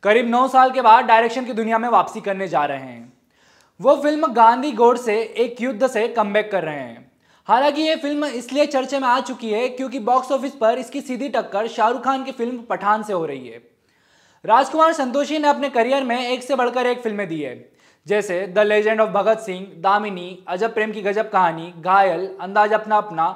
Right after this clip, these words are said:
और फटा पोस्टर और निकला हीरो। हाल ही में फिल्म क्रिटिक तनन आदर्श ने Instagram पर इस फिल्म की रिलीज डेट जारी करी थी। राजकुमार संतोषी ने नौ साल पहले दो हज़ार तेरह में शाहिद कपूर स्टारिंग फिल्म फटा पोस्टर निकला हीरो का डायरेक्शन किया था।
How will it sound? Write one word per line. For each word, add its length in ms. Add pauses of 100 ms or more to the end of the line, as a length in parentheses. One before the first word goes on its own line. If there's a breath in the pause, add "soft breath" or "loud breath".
(260 loud breath)
और 120
फटा 280
पोस्टर 500 (180)
और 120
निकला 280
हीरो। 320 (380)
हाल 180
ही 60
में 260
फिल्म 220
क्रिटिक 400
तनन 240
आदर्श 380
ने 200
Instagram 440
पर 180
इस 240
फिल्म 240
की 100
रिलीज 340
डेट 200
जारी 240
करी 240
थी। 180 (680 soft breath)
राजकुमार 480
संतोषी 500
ने 160
नौ 220
साल 200
पहले 360
दो 180
हज़ार 180
तेरह 380
में 200 (160)
शाहिद 340
कपूर 300
स्टारिंग 420
फिल्म 320 (340 loud breath)
फटा 220
पोस्टर 440
निकला 280
हीरो 300
का 140
डायरेक्शन 440
किया 220
था। 160